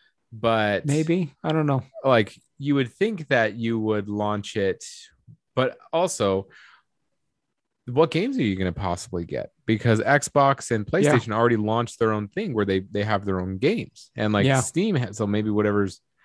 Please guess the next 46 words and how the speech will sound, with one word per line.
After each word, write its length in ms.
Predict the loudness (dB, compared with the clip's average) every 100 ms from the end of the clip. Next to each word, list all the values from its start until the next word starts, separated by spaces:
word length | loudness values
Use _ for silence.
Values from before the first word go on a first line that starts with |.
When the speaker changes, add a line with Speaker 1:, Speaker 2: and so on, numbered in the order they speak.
| _ _ _
Speaker 1:
free 300 | -2 0 0
on 200 | -2 -4
Steam, 720 | -8 -6 -4 -2 -4 -4 -6 _ -6
like, 240 | -6 -2
Speaker 2:
Yeah, 140 | 2 6
unless 200 | 6 6
Speaker 1:
whatever 60 |
Speaker 2:
they 100 | 6
Speaker 1:
Steam 220 | 6 6 6
Speaker 2:
do, 60 |
Speaker 1:
wants 140 | 8 6
to 60 |
Speaker 2:
like, 140 | 4 2
Speaker 1:
give 120 | 2
Speaker 2:
indie 100 | 2
Speaker 1:
them. 100 | 2
Speaker 2:
games, 500 | 2 0 0 -4 -8 -10 -8 -10 _ _ _ _
and 160 | -2 0
you 80 | 0
can 240 | 0 0 4
do, 220 | 4 6
like, 200 | 4 0
the 100 | -2
indie 200 | 0 0
game 180 | 0 0
route, 160 | 2
or 60 | 2
if 100 | 2
they 240 | 2 2
do 220 | -2 -2
their 140 | 0 0
own 200 | 0 -2
Netflix 500 | -4 -6 -8 -8 -4
line 300 | 0 0 0
of 80 | -2
games 300 | -4 -2 -4
like 140 | -4
Apple 340 | -4 -2 0 0
Arcade 380 | -2 -4 -4
does. 260 | -2 -2 -4 -12 -20 -20 -20 -20 _
But 120 | 2
even 180 | 2 4
then, 200 | 2 2
it's 140 | -2 -6
just 200 | -6 -2
like, 240 | -4